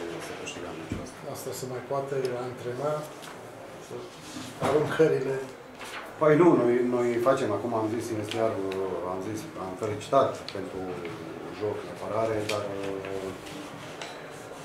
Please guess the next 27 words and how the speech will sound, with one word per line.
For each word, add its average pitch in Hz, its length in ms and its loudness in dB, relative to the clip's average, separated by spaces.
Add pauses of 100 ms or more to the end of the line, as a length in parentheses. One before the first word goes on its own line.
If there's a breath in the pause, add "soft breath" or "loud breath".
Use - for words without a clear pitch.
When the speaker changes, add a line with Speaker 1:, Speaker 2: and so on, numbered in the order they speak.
(220)
Speaker 1:
dar 98 180 4 (340)
asta 104 180 0 (160)
e 98 40 0 (280)
lipsa 117 240 4 (360)
de 101 140 -4
concentrare 131 480 4 (100)
sau 131 100 8 (680)
nu, 156 80 2 (320)
simplu 139 300 0
nu, 139 60 6 (200)
nu 139 120 6
se - 140 0
respectă 135 340 2 (160)
ce 135 80 0 (120)
am 123 140 4
vorbit. 135 300 4
Uh, 92 560 -4 (480)
înainte 127 360 4
de 120 60 0 (100)
meci, - 260 2
uh, 92 340 -4 (500)
când 101 240 -2
am, 98 60 -2 (580)
am 113 60 -6 (240)
pregătit 110 360 0 (100)
meciul, 110 320 -4 (160)
antrenament, - 420 -2